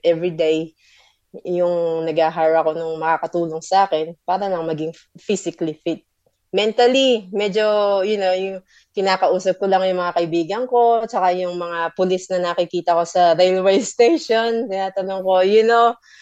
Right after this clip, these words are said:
"Ready na ba ako? Is there something na kailangan kong i-improve?" Pero ang nakita ko, as a Filipino, you know, we're, we're very, um, understanding, you know, yung,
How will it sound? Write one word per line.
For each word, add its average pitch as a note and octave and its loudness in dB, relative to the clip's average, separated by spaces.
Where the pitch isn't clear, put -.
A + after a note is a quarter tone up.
"Ready F#3+ 4
na G#3+ 2
ba G#3 4
ako? A3 2
Is F#3+ -6
there F3+ -2
something F#3 -4
na F3 0
kailangan F3 -2
kong A3+ -4
i-improve?" E3+ 0
Pero F3+ 2
ang F#3 0
nakita F#3 0
ko, A3 2
as F#3+ -6
a F3+ -10
Filipino, F3+ -2
you F#3 0
know, F3 2
we're, E3 -2
we're E3+ -2
very, F3+ 4
um, D#3+ -4
understanding, F3+ -2
you E3+ -4
know, E3 -2
yung, E3+ -2